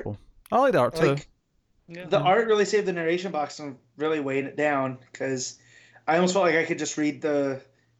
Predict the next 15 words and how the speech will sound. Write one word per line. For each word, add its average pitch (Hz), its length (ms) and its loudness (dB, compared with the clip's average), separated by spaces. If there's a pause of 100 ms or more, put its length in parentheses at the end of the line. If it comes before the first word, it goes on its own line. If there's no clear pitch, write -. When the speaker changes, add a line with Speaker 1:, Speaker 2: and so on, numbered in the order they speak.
(200)
Speaker 2:
the 139 140 -4
art 151 420 2 (180)
and 139 180 -8
get 143 260 -2 (100)
the 139 100 -8
vibe 131 300 0
of 127 60 -4
what 127 160 -2
was 135 100 -8
going 131 220 -4
on, 131 340 0 (680)
you 131 120 -4
know? 127 260 0 (440)
So 120 480 -6 (300)
Speaker 3:
Yeah, 156 240 -2